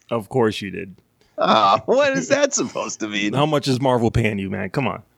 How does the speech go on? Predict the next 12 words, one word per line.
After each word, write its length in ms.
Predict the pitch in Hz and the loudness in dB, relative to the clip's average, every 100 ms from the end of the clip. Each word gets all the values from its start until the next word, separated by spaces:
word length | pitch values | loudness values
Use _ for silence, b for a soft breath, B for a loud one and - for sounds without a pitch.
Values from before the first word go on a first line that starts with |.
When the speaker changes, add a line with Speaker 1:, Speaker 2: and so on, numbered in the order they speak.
| - B B - - - | -20 B B -14 -14 -6
Speaker 2:
<laughs> 1700 | - - - - - - 147 - 139 _ - _ - - - - - - | -2 -2 0 -2 -2 -8 -8 -8 -10 _ -14 _ -20 -14 -12 -12 -12 -2
Not 200 | 92 87 | 0 0
enough, 360 | 82 78 76 | -2 -4 -4
unfortunately. 1700 | - 107 - 190 - 180 - 165 - - - - 135 147 - - 185 _ | -6 -4 0 0 0 -4 -4 -10 -8 -8 -2 -2 0 -2 -2 -2 -2 _
<laughs> 300 | - - _ _ _ - 101 92 - | -14 -14 _ _ _ -12 -8 -6 2
I 160 | 107 113 | 2 4
did 240 | 117 107 | 2 2
really, 560 | 92 92 85 82 80 - | 2 2 2 2 -2 -4
really 300 | 78 73 73 | -2 0 2
like 260 | 62 - - | 2 0 -2
it, 100 | - | -4
though. 240 | - - | -4 -4